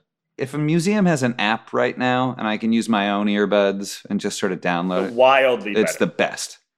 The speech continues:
Speaker 2: The actual device, uh, that electric razor size thing they hand you and the,
Speaker 1: <laughs>
Speaker 2: the awful headphones, is, it's, that, it, it's pretty, um, it's pretty nice to switch to your own device.
Speaker 1: Yeah.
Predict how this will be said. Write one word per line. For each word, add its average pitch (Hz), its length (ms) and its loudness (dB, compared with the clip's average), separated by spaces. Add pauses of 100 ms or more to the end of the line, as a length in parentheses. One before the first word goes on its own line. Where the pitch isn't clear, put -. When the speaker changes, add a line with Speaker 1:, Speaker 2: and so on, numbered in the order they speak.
(100)
Speaker 2:
The 151 100 2
actual 180 400 2
device, 117 880 -2
uh, 101 400 4
that 104 140 4
electric 110 480 0
razor 104 360 0
size 92 360 -2
thing 95 240 -4
they 92 140 0
hand 90 240 -6
you 80 300 -8
and 95 160 -2
the, 95 140 2
Speaker 1:
<laughs> 127 140 -2
Speaker 2:
the 110 60 0
awful 101 380 4
headphones, 87 520 -4
is, - 280 -20
it's, - 360 -18
that, 113 240 4
it, 139 160 0
it's 127 180 -2
pretty, 104 400 0
um, 82 260 -2
it's - 140 -10
pretty 107 240 -2
nice 82 280 -6
to - 60 -14
switch - 300 -12
to 78 60 -14
your 78 80 -10
own 71 80 -14
device. - 320 -20 (340)
Speaker 1:
Yeah. 87 260 -6